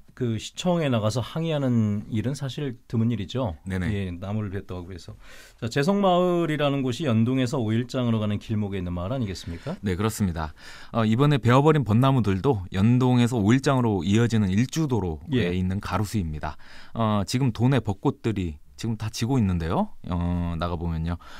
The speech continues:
Speaker 2: 어, 재성마을에서는 이제 벚나무가 보여주는, 어, 찬란한 봄의 그 풍경도 볼 수가 없게 됐습니다. 근데 재성마을 주민들에게 이 벚나무 가로수는
Speaker 1: 예.
Speaker 2: 단지 그, 단지 범-, 그냥 벚나무가 아니고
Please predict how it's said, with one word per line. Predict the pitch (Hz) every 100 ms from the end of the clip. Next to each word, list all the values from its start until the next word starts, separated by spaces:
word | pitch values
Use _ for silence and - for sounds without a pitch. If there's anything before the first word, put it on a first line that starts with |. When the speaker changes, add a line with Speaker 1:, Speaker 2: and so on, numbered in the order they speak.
| -
Speaker 2:
어, | - 98
재성마을에서는 | 117 127 151 147 139 135 143 151
이제 | 117 127
벚나무가 | - 120 170 160 147
보여주는, | - 127 139 120 98 113 95 78 -
어, | 85 85 82 -
찬란한 | - 143 135 87 -
봄의 | 92 92 82 - -
그 | -
풍경도 | - 147 139 104 71 69 -
볼 | 92
수가 | 87 82
없게 | - 85
됐습니다. | 80 78 73 - - - - -
근데 | - 131 117 127 85
재성마을 | - 120 165 170 170
주민들에게 | 156 156 151 147 143
이 | 123
벚나무 | - 107 123 156 151 131 104 87 78 69 -
가로수는 | 95 113 120 110 80 123 120
Speaker 1:
예. | 110
Speaker 2:
단지 | 120 135 120 78 -
그, | 87 80 78 69 -
단지 | - 104
범-, | 110 90 101 - -
그냥 | 92 92 95 90 87
벚나무가 | - 95 101 98 117
아니고 | 82 82 87